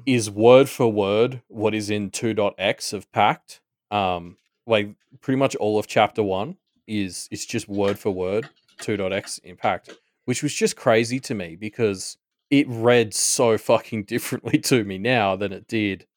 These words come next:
back then. Admittedly, part of that is because I know more about the world in general, but so much of that is just because, um, like,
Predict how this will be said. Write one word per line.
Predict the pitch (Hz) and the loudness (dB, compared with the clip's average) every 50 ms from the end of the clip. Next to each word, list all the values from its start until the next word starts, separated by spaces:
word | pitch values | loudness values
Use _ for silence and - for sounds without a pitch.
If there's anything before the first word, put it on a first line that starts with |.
| _ _ | _ _
back | 110 107 107 95 90 - - | 0 2 2 2 2 0 -4
then. | 104 101 95 87 82 73 - 120 143 _ - | -4 -4 -4 -4 -6 -10 -20 -20 _ _ -4
Admittedly, | 117 131 139 147 135 127 117 110 110 110 104 104 | -2 -2 0 0 0 0 0 2 2 2 2 0
part | 101 - 131 127 131 123 | 0 4 6 6 6 6
of | 110 | 4
that | 107 104 98 98 | 2 0 0 -2
is | 95 - | -4 -10
because | - 113 104 - 110 98 | -12 -14 -8 -6 -6 -4
I | 101 98 101 | -2 -4 -4
know | 101 95 | -4 -6
more | 95 95 95 92 | -4 -4 -4 -2
about | 90 98 92 92 | 0 -2 -2 -2
the | 92 | -6
world | 90 98 98 95 87 87 | -6 -4 -4 -4 -4 -8
in | 90 92 | -12 -12
general, | - - 107 98 92 82 82 - - _ _ _ _ | -6 -4 -4 -4 -4 -8 -16 -20 -20 _ _ _ _
but | - 143 156 | -8 -4 -2
so | - - 226 196 | 0 0 2 4
much | 160 151 156 - | 2 2 0 0
of | 170 | 0
that | 147 117 113 113 | 2 2 2 2
is | 117 - | 0 -4
just | - 131 120 - | -4 -6 -6 -4
because, | - 127 - - 120 113 107 101 - - - - _ _ _ _ _ - | -6 -6 -4 0 0 0 2 0 -4 -6 -10 -12 _ _ _ _ _ -2
um, | - 120 117 110 107 104 101 101 98 101 98 - | 2 2 4 4 4 2 2 -2 -4 -8 -6 0
like, | 113 113 113 107 - | 2 2 2 2 0